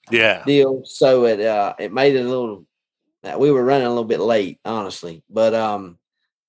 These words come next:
Speaker 2: um, but yeah, so we usually go for two, maybe three days. Um, sometimes we try to have a public day, which we'll probably try to do again. And then that'll be on the weekend. We try to have that on the weekend. So we'll probably go like a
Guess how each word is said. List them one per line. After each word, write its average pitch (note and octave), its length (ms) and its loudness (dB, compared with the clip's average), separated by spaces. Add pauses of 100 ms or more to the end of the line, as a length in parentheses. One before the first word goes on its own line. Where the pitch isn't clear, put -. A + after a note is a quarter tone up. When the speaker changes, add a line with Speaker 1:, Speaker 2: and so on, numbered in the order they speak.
(180)
Speaker 2:
um, G#2 640 -4 (840)
but B2 180 -2
yeah, C#3+ 300 2
so B2+ 500 -2 (500)
we C#3 180 -4
usually F#3 320 -4
go D#3+ 240 4
for C3+ 140 -8
two, F3 420 -4
maybe E3 260 -2
three D#3+ 300 -4
days. D3 600 2 (400)
Um, A#2+ 440 -2
sometimes E3 480 0
we D3 80 -4
try D#3+ 180 2
to C#3+ 80 2
have C#3 160 2
a A2+ 60 -4
public D#3+ 560 -2
day, D#3+ 320 2
which - 260 -10
we'll B2+ 120 -12
probably C#3+ 320 2
try C#3 220 0
to A#2+ 60 -4
do B2 160 -4
again. C#3+ 400 -4
And A#2+ 160 -4
then A#2 140 -6
that'll D#3+ 320 2
be C#3 180 -2
on A#2+ 140 -6
the G2+ 80 -12
weekend. B2 640 -8
We A#2 80 -8
try C3 160 -2
to B2 60 2
have A#2 160 2
that B2+ 160 0
on A2 80 -6
the G#2 60 -12
weekend. A2+ 420 -10
So B2+ 120 -2
we'll C3 120 -2
probably F3+ 360 2
go D#3 280 4
like - 240 -2
a F2 140 -8